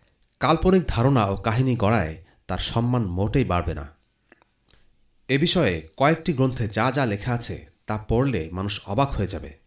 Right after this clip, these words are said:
কেউ বলেছেন, রাসূলুল্লাহ সাল্লাল্লাহু আলাইহি ওয়াসাল্লামের মা তার গর্ভকালে গর্ভভার অনুভব করেননি। কেউ বলেছেন, নবীজির মায়ের গর্ভভার ছিল অন্যান্য নারীদের চেয়ে বেশি। কেউ আবার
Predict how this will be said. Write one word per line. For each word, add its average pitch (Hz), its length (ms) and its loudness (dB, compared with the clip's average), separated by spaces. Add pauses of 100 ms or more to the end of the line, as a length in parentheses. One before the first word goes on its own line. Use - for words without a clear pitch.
(800)
কেউ 147 140 2
বলেছেন, 156 360 2
রাসূলুল্লাহ 127 420 -2
সাল্লাল্লাহু 113 500 -2
আলাইহি 107 240 -4
ওয়াসাল্লামের 110 480 -2
মা 95 340 -2 (520)
তার 92 160 -2
গর্ভকালে 113 680 0
গর্ভভার 110 880 -2 (260)
অনুভব 113 360 -2
করেননি। 85 440 -4 (560)
কেউ 151 120 4
বলেছেন, 156 460 4 (460)
নবীজির 135 400 4
মায়ের 113 340 2
গর্ভভার 113 500 0
ছিল 110 380 -2 (180)
অন্যান্য 127 380 0
নারীদের 107 400 0
চেয়ে - 220 -2
বেশি। 90 420 0 (920)
কেউ 185 200 4
আবার 156 460 0